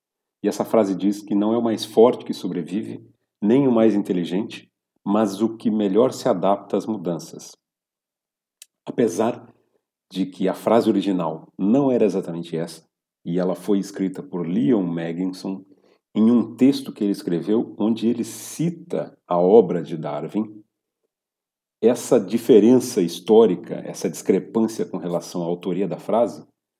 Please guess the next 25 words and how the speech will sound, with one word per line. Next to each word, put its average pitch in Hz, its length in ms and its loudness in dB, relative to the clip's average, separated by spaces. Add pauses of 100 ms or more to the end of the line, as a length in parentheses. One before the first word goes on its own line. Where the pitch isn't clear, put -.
(220)
não 104 180 2
invalida 117 880 0
em 135 160 2
nada 127 560 -4 (640)
a, 90 240 -10 (120)
a 113 40 -2
essência 156 920 -2
e 95 80 -2
o 110 100 2
valor 107 800 -2
que - 100 -12
essa 87 220 -10
frase 87 400 -6
tem 117 340 -6 (400)
quando 156 320 2
aplicada 113 760 -2
no 131 220 -6
contexto 107 640 -6
dos 90 180 -10
negócios. 90 720 -6 (220)
E, - 460 -16
e 82 60 -8
originalmente 92 640 -4
essa - 220 -6
f-, - 120 -16